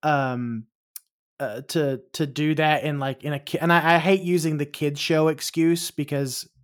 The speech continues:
we've shown that it's more than a, Power Rangers is, is beyond just being a quote unquote kid show at the, at this point, but it is hard. It, it,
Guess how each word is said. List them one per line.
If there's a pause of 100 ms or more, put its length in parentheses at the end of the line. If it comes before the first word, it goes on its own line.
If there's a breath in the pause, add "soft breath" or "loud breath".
(220)
we've
shown
that
it's
more
than
a, (300 loud breath)
Power
Rangers
is,
is
beyond
just
being
a
quote
unquote
kid
show
at
the,
at
this
point, (440 loud breath)
but
it
is
hard.
It,
it,